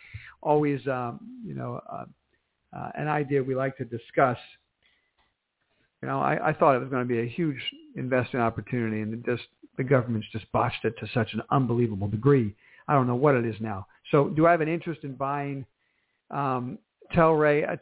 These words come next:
totally, I don't. I mean, I totally don't. Uh, twenty percent, twenty percent revenue growth, though, is interesting. It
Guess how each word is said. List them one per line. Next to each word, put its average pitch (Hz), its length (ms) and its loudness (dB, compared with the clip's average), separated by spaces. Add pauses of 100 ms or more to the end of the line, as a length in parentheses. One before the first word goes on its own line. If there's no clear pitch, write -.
totally, 143 340 0
I 107 100 -8
don't. 107 400 -12
I - 40 -18
mean, 143 120 -6
I 143 80 0
totally 135 440 -2
don't. 92 360 -14 (540)
Uh, - 440 -4
twenty 233 200 4
percent, 214 360 0 (380)
twenty 254 140 -8
percent 165 300 -8
revenue 135 420 -2
growth, 104 280 -4 (100)
though, 110 320 0
is 196 300 4 (760)
interesting. 127 600 -6 (1500)
It 151 140 -8